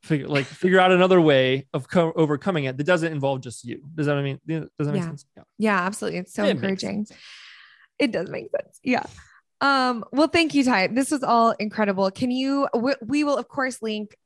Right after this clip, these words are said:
Speaker 2: all the ways to get in touch with Ty in the show notes, but, like, just right off the cuff, like, where can listeners connect with you most easily?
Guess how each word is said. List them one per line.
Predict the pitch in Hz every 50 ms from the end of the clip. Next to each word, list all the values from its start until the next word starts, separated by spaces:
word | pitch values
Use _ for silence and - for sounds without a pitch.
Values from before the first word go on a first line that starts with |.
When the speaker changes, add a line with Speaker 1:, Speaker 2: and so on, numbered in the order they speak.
| _ _
Speaker 2:
all | - 208 226 226
the | 214 208
ways | 196 190 185 185 -
to | 196
get | 185 190 -
in | 165
touch | 190 208 175 -
with | 185 175
Ty | - 202 180 170 165 165 165 165 160 -
in | 180 180
the | 175
show | - - 254 233
notes, | 233 226 226 226 220 - -
but, | - 202 - -
like, | 185 185 180 180 175 175 -
just | - 202 190 -
right | - 196 190
off | 185 190 -
the | - 185
cuff, | - 202 185 - -
like, | - 185 180
where | - 190 196 202 202 202
can | - 233 220
listeners | 208 190 - - 190 185 -
connect | - 190 185 165 170 -
with | - 180 - -
you | 156 151 151 151 156 156 - -
most | - 185 160 165 - -
easily? | 135 151 - 113 101 - - 226